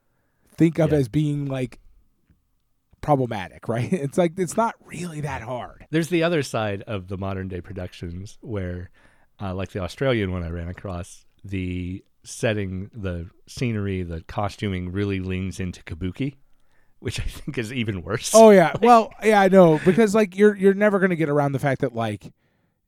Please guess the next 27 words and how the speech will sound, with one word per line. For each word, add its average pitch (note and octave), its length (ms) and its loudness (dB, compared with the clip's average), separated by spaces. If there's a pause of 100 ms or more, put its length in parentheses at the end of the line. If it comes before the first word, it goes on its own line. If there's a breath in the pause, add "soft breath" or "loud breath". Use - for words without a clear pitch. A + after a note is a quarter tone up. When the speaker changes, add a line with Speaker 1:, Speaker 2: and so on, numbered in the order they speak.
Speaker 1:
you B2 200 0
still D3+ 320 2
have C3+ 320 -4
this B2+ 200 -2
as A#2 120 -6
the A2 120 -12
core A2+ 320 -8
element, A2 420 -2
right? B2+ 300 0 (100)
Like A#2 400 -8 (480)
Speaker 2:
Right, D#3+ 380 -2
right. B2 300 -4 (640 soft breath)
The D3 100 -2
actual B2+ 240 0
lines G#2 400 -2
of G2 60 -10
the A2 100 0
song. A2+ 380 -2 (140)
Yeah. A#2 280 -6 (300 loud breath)
Uh, D3 120 0
Speaker 1:
Right, C#3+ 200 4
yeah, D#3+ 180 0
you're, E3+ 260 4
you're E3+ 180 4
gonna F3 200 2
run D3+ 80 4
into C3+ 260 2